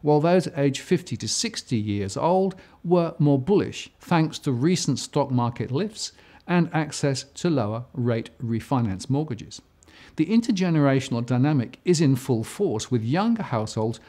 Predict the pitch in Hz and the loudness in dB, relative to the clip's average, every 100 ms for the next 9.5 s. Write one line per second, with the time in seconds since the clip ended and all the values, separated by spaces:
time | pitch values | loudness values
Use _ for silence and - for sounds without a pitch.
0 | _ 127 151 214 - 135 117 107 107 98 | _ 0 2 2 0 2 2 2 -6 -6
1 | 104 104 104 - 120 - - 185 180 156 | -6 -6 -8 -10 -12 -8 -2 2 2 2
2 | 143 143 131 - 156 170 139 131 160 196 | 0 0 -2 0 0 2 0 -2 -4 -4
3 | - 113 - 107 104 95 - - - - | -4 -4 -4 -4 -4 -6 -10 -10 -14 -20
4 | - _ 160 - 214 196 - 113 120 120 | -20 _ -2 0 2 0 -2 -2 -2 -2
5 | 104 95 98 - 123 104 98 101 107 101 | -2 -4 -4 -2 -2 -2 -4 -2 -2 -4
6 | 101 - 104 95 95 87 - 180 - - | -8 -6 -6 -4 -6 -6 -6 -8 -6 -10
7 | 156 - - - _ _ 135 139 170 151 | -12 -18 -20 -20 _ _ 0 2 2 2
8 | 127 127 - 196 123 117 120 - 151 113 | 0 -2 -2 -2 0 -4 -4 -2 0 2
9 | 123 104 104 110 | 2 0 -4 -8